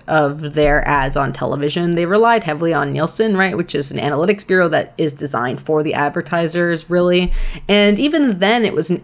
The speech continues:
estimation of people in a household tuning into a specific program at a specific time. And so we've always used an estimated idea of, like, well, this is how many people might be tuning in to watch this. And so that's why we use households, right? That's very much why we say, well, there's many households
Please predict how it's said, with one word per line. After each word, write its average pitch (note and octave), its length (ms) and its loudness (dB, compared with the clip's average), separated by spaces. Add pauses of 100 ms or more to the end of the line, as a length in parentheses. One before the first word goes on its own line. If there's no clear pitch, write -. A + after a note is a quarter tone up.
(100)
estimation E3+ 1000 0
of C3+ 120 -6
people D#3+ 260 -2
in D#3+ 80 -2
a C#3+ 60 -4
household C#3+ 580 -2
tuning D3+ 420 -4
into D3+ 760 0
a C#3 60 -2
specific C#3+ 420 -8
program D3 320 0
at C#3+ 100 -6
a C#3+ 40 -6
specific C#3 460 -8
time. F#3+ 280 2
And E3 100 0
so F#3+ 300 2 (240)
we've A3 180 2
always A3+ 600 2
used D#3+ 320 2
an E3 180 -2
estimated C#3 800 -2
idea C#3 600 -2
of, C#3 280 -2
like, C#3 160 -2
well, E3+ 100 -4
this G3 220 0
is F#3 140 -4
how F3 240 -4
many E3 160 -4
people D3 340 -2
might D#3 420 -4
be D3 120 -6
tuning D3+ 400 -6
in C#3+ 340 -6 (320)
to F3 140 0
watch C3+ 340 0
this. D3+ 180 0
And F#3 80 2
so A3+ 80 2
that's A3+ 120 0
why A3 40 2
we F#3 100 2
use E3 100 -2
households, - 480 -4
right? D#3+ 240 -2
That's F3 240 -2
very F3+ 220 4
much E3 180 -2
why C#3+ 160 0
we D3+ 40 -2
say, C#3 160 -6
well, D3 140 -2
there's E3 220 -2
many E3 140 0
households D3+ 760 -4